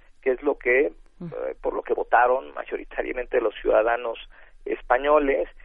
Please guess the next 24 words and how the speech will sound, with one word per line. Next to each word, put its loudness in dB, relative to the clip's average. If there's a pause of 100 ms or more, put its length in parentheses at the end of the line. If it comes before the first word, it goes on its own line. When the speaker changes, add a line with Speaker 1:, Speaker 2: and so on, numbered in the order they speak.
(260)
Speaker 1:
y 0
lo 4
que -2
le 4
daría, 2
digamos, -10 (100)
un, -8
un -4
aire 4 (100)
fresco 4
y 0
renovado 4 (320)
a, 2 (120)
a 2
España 0
después 2
de, 0 (260)
eh, 0 (380)
los -8
periodos -2
del 0
Partido -4
Popular, 0
con -4